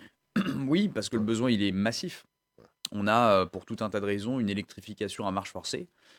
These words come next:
Euh, les entreprises électrifient leur flotte, les, euh, logisticiens, euh, électrifient leur, euh, leur, leurs outils de travail, euh, les particuliers passent aussi aux véhicules électriques. Donc, euh, la mouvance, elle est lancée et il faut des bornes de recharge. C'est absolument nécessaire pour adopter le véhicule électrique, il faut pouvoir se recharger.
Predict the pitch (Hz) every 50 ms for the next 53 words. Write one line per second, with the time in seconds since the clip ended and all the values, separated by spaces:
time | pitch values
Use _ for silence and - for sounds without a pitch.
0 | _ _ _ - - 98 95 92 87 87 87 85 87 92 92 101 101 - - 98
1 | - - 98 90 98 95 - - - - - 95 87 82 - - 131 139 139 139
2 | 135 - 98 92 95 92 92 92 92 90 87 87 87 90 95 95 95 98 - -
3 | 101 95 - - 107 104 104 101 98 95 90 90 90 92 - - - 98 - -
4 | 101 92 90 85 82 85 85 82 82 82 85 87 82 85 85 85 82 87 104 98
5 | - 107 101 - - - 92 92 104 123 139 160 160 - _ _ _ _ _ -
6 | - 92 90 87 87 80 - _ - 113 110 110 107 110 107 107 95 107 98 -
7 | - 107 98 - 107 98 98 101 107 - - 95 - 101 90 - 104 95 90 95
8 | 90 - - 92 87 87 85 - - 139 160 160 - 92 95 92 87 - 98 90
9 | 85 - _ _ _ _ _ - 101 101 110 123 123 120 135 139 131 - - 95
10 | 90 - - 92 90 92 90 92 87 - - 147 156 175 180 - - - 95 90
11 | 90 90 87 85 - 92 - - 120 104 92 87 104 107 107 95 90 - - 87
12 | 76 - - _ - - - 107 98 95 95 - - 117 113 113 113 107 104 92
13 | - - 98 - 123 123 131 123 _ 98 90 - - 131 120 123 117 110 - 123
14 | 110 107 110 104 95 - 101 95 92 - - 139 135 - 98 - - - 131 -
15 | - 110 98 - - 101 - - 98 92 90 104 - -